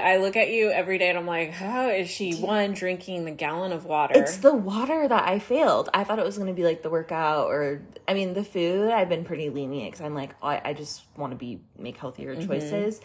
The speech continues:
Speaker 2: But the water, man,
Speaker 1: It
Speaker 2: that
Speaker 1: was
Speaker 2: I'm
Speaker 1: the water.
Speaker 2: peeing constantly.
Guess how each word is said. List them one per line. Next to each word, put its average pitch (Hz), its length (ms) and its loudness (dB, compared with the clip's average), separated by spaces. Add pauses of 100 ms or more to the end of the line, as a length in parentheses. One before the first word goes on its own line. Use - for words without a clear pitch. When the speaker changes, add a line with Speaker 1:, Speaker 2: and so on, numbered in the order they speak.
(340)
Speaker 2:
But 202 380 2 (100)
the 262 180 6
water, 320 680 8
man, 262 560 4
Speaker 1:
It - 60 4
Speaker 2:
that - 100 8
Speaker 1:
was - 80 6
Speaker 2:
I'm 240 140 8
Speaker 1:
the 226 100 8
water. 247 320 8
Speaker 2:
peeing 381 160 6
constantly. 196 680 2